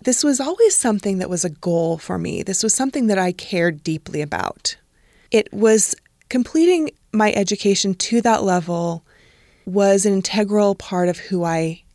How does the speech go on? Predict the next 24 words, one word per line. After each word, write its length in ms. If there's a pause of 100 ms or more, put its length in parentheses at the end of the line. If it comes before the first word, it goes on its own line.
(140)
am. 380 (420)
It's, 460
it's 180
like 460
being 260
a 60
mother 320
to 240
me. 200
It's 220
like 460
being 180
a 60
wife 260
to 140
me. 100
It's 160
like 460
being 300
a 80
whole 280
person 480
to 160
me. 220